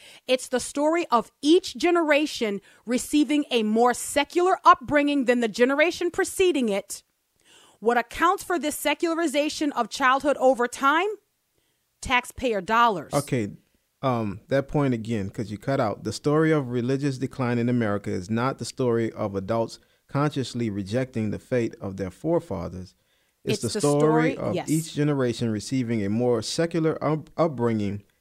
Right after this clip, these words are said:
Speaker 2: than the generation preceding it. What accounts for this secularization of childhood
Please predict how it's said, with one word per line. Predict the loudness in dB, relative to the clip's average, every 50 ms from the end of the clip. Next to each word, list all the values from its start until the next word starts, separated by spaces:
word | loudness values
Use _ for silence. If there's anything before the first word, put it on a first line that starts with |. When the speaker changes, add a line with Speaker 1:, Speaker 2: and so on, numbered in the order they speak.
| _ -4
Speaker 2:
than | -2 -2
the | -2
generation | 0 0 0 0 0 0 0 0 -2 -2 -4 -6 -6
preceding | -6 -8 -8 -6 -4 -2 0 0 0 -2 -2
it. | -4 -6 -8 -10 _ _ _ _ _ _ _
What | -6 -4 -2 -2
accounts | -2 -4 -4 -4 -2 -2 -2 -2 -6
for | -8 _ -4 -2 -2
this | 0 0 -2 -2 -2 -6 -10 _ _
secularization | -6 -4 -4 -4 -2 -4 -4 -4 -2 -2 0 0 0 -2 -4 -8 -8 -8 -8 -10 _ _ _ _ _
of | -4 -4 -4 -4
childhood | -4 -2 -2 0 0 -2 -2 -4 -4 -4 -4 -4 -6 -10